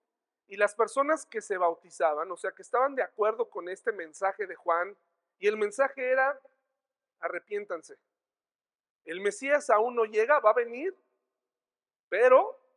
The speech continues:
hay que arrepentirse y mientras tanto, hagan de conocimiento público que ustedes creen en esto". Entonces las personas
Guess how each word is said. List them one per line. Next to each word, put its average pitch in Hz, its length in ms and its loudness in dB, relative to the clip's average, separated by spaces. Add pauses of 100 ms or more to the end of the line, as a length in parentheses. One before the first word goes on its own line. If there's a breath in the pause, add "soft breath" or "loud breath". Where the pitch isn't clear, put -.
(100)
hay 185 220 2
que 277 440 -8 (300)
arrepentirse 170 800 -6
y 180 40 -18
mientras 175 400 -12
tanto, 254 520 -2 (800)
hagan 294 560 0 (280)
de 196 180 -6
conocimiento 202 840 -6
público 277 840 -4 (160)
que 175 100 -14
ustedes - 400 -8
creen 220 300 -4
en 196 140 -6
esto". 208 320 -10 (1080)
Entonces 190 400 -6
las 185 160 -6
personas 185 680 -10